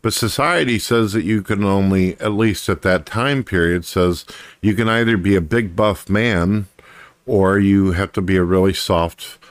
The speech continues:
feminine, like, princess. There wasn't no other, like, roles where people, women were not looked at. If you were a woman who wanted to drive a truck, then you were called a butch or a dyke. You know, if you cut your hair off,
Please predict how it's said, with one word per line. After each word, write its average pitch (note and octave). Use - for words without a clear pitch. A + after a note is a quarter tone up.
feminine, F2
like, E2+
princess. -
There F#2
wasn't G#2
no A2
other, F#2
like, E2+
roles G2
where G2
people, F#2+
women B2+
were G#2+
not G2+
looked A#2+
at. F#2
If G2
you B2
were B2+
a G2+
woman G#2+
who F#2
wanted G2
to F#2
drive F#2+
a E2+
truck, G#2
then F2+
you G2
were F2+
called F2+
a F2
butch A2
or F2
a E2+
dyke. F2
You F#2+
know, F#2
if -
you A2
cut -
your A2
hair B2
off, F2